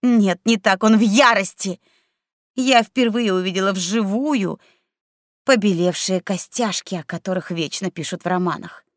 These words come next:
Тут и ноздри раздувающиеся были, и тело напряженное, а еще... я по губам научилась читать. И то, что я разобрала, мне очень не понравилось.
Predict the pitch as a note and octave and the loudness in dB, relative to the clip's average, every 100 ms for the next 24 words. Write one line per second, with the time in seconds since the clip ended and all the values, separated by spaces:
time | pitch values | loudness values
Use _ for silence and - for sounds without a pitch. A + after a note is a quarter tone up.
0 | _ _ _ _ _ _ _ _ _ _ | _ _ _ _ _ _ _ _ _ _
1 | _ _ _ _ _ - G#3+ G3 F#3 G3+ | _ _ _ _ _ -4 -2 0 0 2
2 | A#3+ A3+ A3+ A#3 A3+ G3+ A3 G#3+ G#3 G#3 | 2 0 0 0 0 0 2 4 4 0
3 | - G#3+ G3 - G3 G#3 G#3 G#3 G#3 F#3+ | -4 -4 -4 -4 -2 0 0 -2 -2 -4
4 | - A3 G3+ G#3 G3+ F#3+ G#3 F3+ G#3+ G3+ | -2 0 2 2 0 -2 -4 0 0 0
5 | G3 G3+ - F3+ F3 - - B3+ G#3 _ | -2 -2 -2 -4 -4 -6 -2 -2 -2 _
6 | _ _ _ _ _ _ A3 G3+ F#3+ F3+ | _ _ _ _ _ _ -4 0 0 0
7 | G#3 G3+ G#3 F#3+ G3+ E3+ F3 F3+ - F3 | -2 0 0 2 2 2 -4 -4 -4 -6
8 | F3 - A3 - E3 D#3 - - - - | -6 -8 -8 -6 -8 -10 -16 -20 -20 -20
9 | _ _ _ - A#3+ A3 B3+ A3+ - A3 | _ _ _ -2 -2 0 2 2 0 0
10 | G#3+ G#3 G3+ G3 F#3+ F#3 A#3+ C#4 B3 A3+ | 2 4 2 0 0 2 2 2 2 2
11 | A3 _ G#3+ G3 F3 - D#3+ D#3 - E3+ | 2 _ -8 -6 -4 -6 -6 -8 -10 -12
12 | D3+ C#3 C#3 D3 D3 - | -12 -14 -20 -20 -16 -16